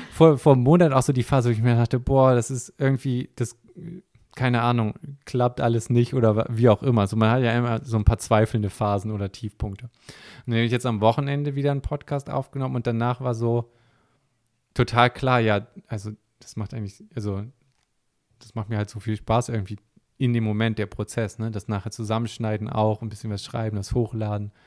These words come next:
Also so der ganze, die ganzen Teile von dem Prozess, mir Gedanken zu was zu machen, so das Versuchen zu verbalisieren oder, äh, ne, ein bisschen mir selber in den Arsch treten und Leute ansprechen mit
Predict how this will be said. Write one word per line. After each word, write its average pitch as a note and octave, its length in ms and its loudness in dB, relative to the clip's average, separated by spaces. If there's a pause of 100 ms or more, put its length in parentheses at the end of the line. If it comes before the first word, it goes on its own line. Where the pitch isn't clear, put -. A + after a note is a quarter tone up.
(360)
Also G#2 160 -4
so G#2+ 140 0
der A2 120 -2
ganze, A#2+ 300 -2
die A#2 100 -10
ganzen B2 300 -4
Teile A#2+ 280 -2
von A#2 200 -4
dem A2 180 -4 (380)
Prozess, A#2 340 -6
mir A2+ 80 -2
Gedanken A2+ 380 -2
zu A2 180 -8
was A2 180 -4
zu - 140 -8
machen, G#2 440 -6 (560)
so G2+ 200 -4
das G2+ 160 -4
Versuchen A#2+ 400 -2
zu A#2+ 200 -6
verbalisieren G#2+ 840 -4
oder, G#2 300 -2 (520)
äh, A2+ 80 -6
ne, C3 240 0
ein A2+ 140 -8
bisschen B2 320 -2
mir A2+ 160 2
selber A2 260 0
in G#2 60 -2
den G#2+ 120 -2
Arsch A2+ 280 -4
treten A2+ 280 -8
und G2+ 120 -6
Leute A2+ 300 0
ansprechen G#2+ 600 -6
mit G2 160 -6